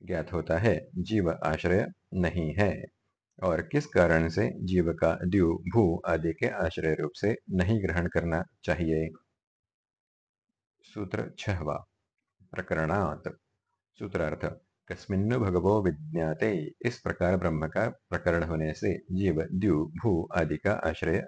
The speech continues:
नहीं है। भाष्यार्थ, और यह प्रकरण भी परमात्मा का है, क्योंकि कस्मिन्नु भगवो, हे भगव, किसके विज्ञात होने पर यह सब ज्ञात हो जाता है? इस प्रकार एक के ज्ञान से सबके विज्ञान की अपेक्षा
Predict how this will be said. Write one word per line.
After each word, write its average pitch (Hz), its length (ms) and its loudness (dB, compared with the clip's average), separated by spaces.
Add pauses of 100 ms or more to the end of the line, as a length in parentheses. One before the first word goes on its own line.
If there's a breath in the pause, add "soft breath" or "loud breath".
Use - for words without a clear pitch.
(100)
नहीं 87 300 -4
है। 98 140 2 (2250)
भाष्यार्थ, 87 580 -6 (440 loud breath)
और 92 320 4
यह 107 240 2
प्रकरण 90 480 2
भी 113 160 2
परमात्मा 82 560 2
का 85 300 -2
है, 95 200 0
क्योंकि 92 440 0
कस्मिन्नु 98 560 0
भगवो, 95 500 2 (340 loud breath)
हे 117 100 -6
भगव, 85 380 0
किसके 113 720 -2 (360)
विज्ञात 95 500 0
होने 90 240 4
पर 87 200 2
यह 82 180 0
सब 82 280 -2
ज्ञात 85 280 2
हो 85 80 0
जाता 82 300 0
है? 82 280 -2 (140)
इस 113 140 -4
प्रकार 82 400 0
एक 80 300 -6
के 107 360 -4
ज्ञान 80 280 0
से 82 280 -4 (360 loud breath)
सबके 98 340 -2
विज्ञान 82 440 -2
की - 120 -4
अपेक्षा 82 540 -4